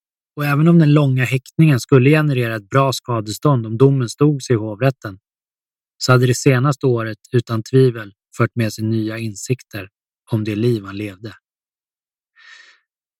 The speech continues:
Det var ohållbart. Men drömmen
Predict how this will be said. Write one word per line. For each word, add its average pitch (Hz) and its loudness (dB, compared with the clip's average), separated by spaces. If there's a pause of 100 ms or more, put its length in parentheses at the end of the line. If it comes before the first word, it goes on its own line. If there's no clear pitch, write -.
(720)
Det 113 2
var 107 -2
ohållbart. 101 -12 (1500)
Men 120 2
drömmen 131 2